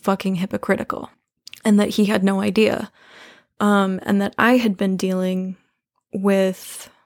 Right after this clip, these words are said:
what I had experienced all by myself, and he was going to sit here and go on some kind of, like, rant about anal sex and how fucking disgusting it was. And, and what got me was him saying, like, "I would never do that. I am never gonna do that.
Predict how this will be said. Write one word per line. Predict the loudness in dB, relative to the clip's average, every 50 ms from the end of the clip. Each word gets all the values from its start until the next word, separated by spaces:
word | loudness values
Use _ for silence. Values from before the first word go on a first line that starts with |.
| _ _ -4
what | -4 -2 2
I | 2 2 2
had | 2 2 0
experienced | 0 0 -2 -4 -4 -4 -4 -2 -2 -2 -2 -4 -4 -4 -6 -6 -4 0
all | 2 2 4
by | 4 2 2 0
myself, | 0 -2 -4 -2 0 2 2 2 4 2 0 -2 -4 -8 -12 _ -2
and | -2 0 0
he | 2 0 2
was | 2 2 2 0
going | 0 -4 -4 -4 -4
to | -4 -4
sit | -4 -2 -2 -2 -2
here | -2 0 0 2 2
and | 0 0 -2
go | -2 -2 -2
on | -2 0 0 0 2
some | 2 2 2 2 2 0 0 -2
kind | -2 -2 0 0 2
of, | 0 0 -2 -2 -2
like, | 0 0 0 0 -2 -6 -14 -18 _ -20 -20 -20 -20 -20 -20 _ _ _ _ _ _ 0
rant | 2 2 2 2 0 -2 -2 -2 -2 -2 -4 -8 -12 -16 -16 _ -2
about | -2 -2 0 -2 -4 -2 -2 -2 -2 -2 -2 -2 -2 -2 -4 -8 -12 -16 _ _ _ _ _ _ _ _ 0
anal | 2 2 2 2 0
sex | 0 0 -2 -2 -2 -4 -4 -4 -4 -4 -4
and | -2 -4 -2
how | -2 -2 -2 -2 -2 -4 -6 -8 -8
fucking | -4 -2 -2 -2 0 0 0
disgusting | 0 0 0 0 0 0 2 2 2 2 2 2 0 0
it | 0 0 2
was. | 2 2 2 0 -2 -2 -2 -4
And, | -4 -4 -4 -6 -6
and | -6 -4 -2 -2
what | -2 -2
got | 0 0 0 2 2
me | 4 4 4 4
was | 2 2 0
him | 0 0 0 -2 -2 -4
saying, | -4 -4 -4 -4 -4
like, | -6 -8 -8 -6 -4
"I | -2 0 0
would | 0 -2 0
never | 2 4 4 6 6 4 4 2 0 0
do | 0 0 0 0 0 0
that. | -2 -6 -6 -6 -2 0
I | 2 4
am | 4 4 4 4 4 4
never | 4 2 2 2 2 2
gonna | 2 2 2 0
do | 0 0 0 0 2
that. | 2 2 0 0 -4 -8